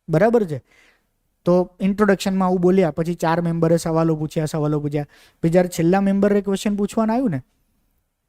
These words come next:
તો કે, "યાર, આ તમારા વાળ બરાબર નથી, મને તમારા વાળ નહીં ગમતા," કે, "આવું ના ચાલે વાળ," કે, "સાહેબ, આમને, અ, ઇન્ટરવ્યૂમાંથી કાઢી મૂકો," એમ. અથવા કંઈ પણ રીતે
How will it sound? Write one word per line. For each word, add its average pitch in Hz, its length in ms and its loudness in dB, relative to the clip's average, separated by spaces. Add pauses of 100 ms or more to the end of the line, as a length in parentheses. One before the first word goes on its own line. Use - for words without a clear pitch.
(220)
તો 190 80 0
કે, 202 80 0
"યાર, 202 240 2 (260)
આ 196 80 -6
તમારા 190 320 0
વાળ 170 280 2
બરાબર 180 380 0
નથી, 165 140 -2
મને 160 240 -2
તમારા 175 280 -2
વાળ 151 240 2
નહીં 165 140 -2
ગમતા," 127 400 -8 (560)
કે, 175 80 2
"આવું 165 220 2
ના 165 140 0
ચાલે 135 240 -4
વાળ," 123 260 -8 (440)
કે, 185 60 2
"સાહેબ, 180 240 2
આમને, 175 560 0 (200)
અ, 170 60 -8
ઇન્ટરવ્યૂમાંથી 170 600 0
કાઢી 165 220 2
મૂકો," 139 260 -4
એમ. 127 140 -6
અથવા 170 240 0
કંઈ 233 180 2
પણ 226 220 0
રીતે 226 380 0